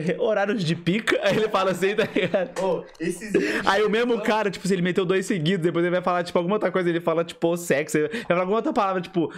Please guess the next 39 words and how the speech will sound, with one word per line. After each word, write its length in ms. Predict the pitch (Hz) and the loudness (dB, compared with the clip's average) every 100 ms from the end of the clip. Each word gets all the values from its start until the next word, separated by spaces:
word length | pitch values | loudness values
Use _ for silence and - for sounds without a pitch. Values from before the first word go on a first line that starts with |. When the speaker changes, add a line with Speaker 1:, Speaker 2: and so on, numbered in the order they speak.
| - | -4
Speaker 1:
uma 100 | 160 | 0
reportagem 380 | 196 208 202 185 | 0 0 0 0
seguida 220 | - 175 | 0 0
da 120 | 180 | 2
outra, 240 | 160 180 180 | 2 0 0
o 20 | |
mesmo 120 | 185 | -2
cara 180 | 208 196 | 0 0
que 140 | 190 208 | 0 -4
fala, 300 | - 170 160 | 0 0 2
faz 160 | 170 | 0
a 60 | 170 | 0
chamadinha, 760 | 175 165 165 143 147 175 190 - | 0 0 0 0 0 0 -2 0
errou, 360 | 170 180 175 170 | 0 2 0 2
tá 100 | 151 | 0
ligado? 160 | 147 | 0
Vai 100 | 147 | 0
assim, 240 | 147 139 123 - - | -2 -4 -6 -18 -14
"Não 100 | - | -2
é 80 | 139 | -2
possível, 420 | 143 139 127 127 | 0 -2 0 0
o 40 | 139 | 0
cara 300 | 135 127 127 | 0 0 0
perdeu 300 | 147 135 139 | 0 2 0
uma 120 | 160 | 0
aposta." 440 | 165 139 120 - 110 | 0 0 0 -2 0
É 120 | 123 | 0
tipo 200 | - - | -2 0
a, 80 | 139 131 123 | 0 2 0
a 40 | |
Robin, 540 | 123 143 143 139 131 | 0 0 0 -2 -4
How 160 | 131 139 | -2 -2
I 20 | |
Met 180 | 135 135 | -2 -2
Your 80 | 143 | 0
Mother, 220 | 151 143 | 0 0
tá 80 | 135 | 0
ligado? 380 | 117 135 139 - | 0 0 -2 -2
Speaker 2:
É. 400 | - 269 247 | -2 -2 -4